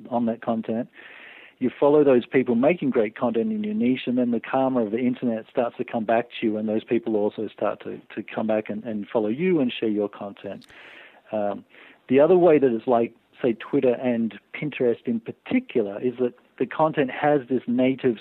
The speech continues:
central role in it. There's, there's a natural discovery process for your content, which isn't relying on your existing connections within the platform.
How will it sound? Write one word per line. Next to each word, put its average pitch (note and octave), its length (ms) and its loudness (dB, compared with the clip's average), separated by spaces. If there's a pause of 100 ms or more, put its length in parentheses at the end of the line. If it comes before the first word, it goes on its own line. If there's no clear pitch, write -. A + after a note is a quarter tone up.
central A#2 400 -2
role A#2 300 2
in F#2+ 100 -6
it. G#2 140 -14
There's, A#2 200 0
there's B2 160 0
a B2 80 0
natural C3 560 0
discovery A2+ 640 -2
process G#2+ 520 -10
for - 80 -12
your G2+ 120 -8
content, G#2 560 -12
which A2 140 -6 (520)
isn't B2+ 320 0
relying A2+ 480 2
on A2 160 -2
your G#2+ 140 -2
existing G#2+ 800 -4 (340)
connections A#2 600 -4
within G#2 220 -2
the G2+ 80 -8
platform. - 560 -10